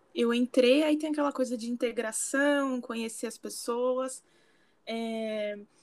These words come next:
e era um trabalho de telemarketing, e aí eu entrei, tava conhecendo e tal, sentei assim na mesa do lado de uma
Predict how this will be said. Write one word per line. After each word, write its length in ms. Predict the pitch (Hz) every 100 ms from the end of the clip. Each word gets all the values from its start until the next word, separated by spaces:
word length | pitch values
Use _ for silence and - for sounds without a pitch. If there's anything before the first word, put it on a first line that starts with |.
| - - _ -
e 120 | 254
era 160 | 254
um 80 | 269
trabalho 920 | 294 269 233 240 240 254 254 277 269 233
de 580 | 214 233 247 247 240 -
telemarketing, 1200 | 254 247 254 233 214 220 269 - 330 - 349 339 247
e 100 | 254
aí 180 | 247
eu 140 | 254 254
entrei, 460 | 254 - 247 240
tava 200 | 277 233
conhecendo 640 | 240 240 233 240 233 254 240
e 20 |
tal, 500 | 233 226 254 294 277
sentei 480 | - 240 226 240 240
assim 240 | 240 240
na 120 | 220 220
mesa 260 | 220 233
do 140 | 208 226
lado 240 | 220 208
de 100 | 208
uma 400 | 214 208 202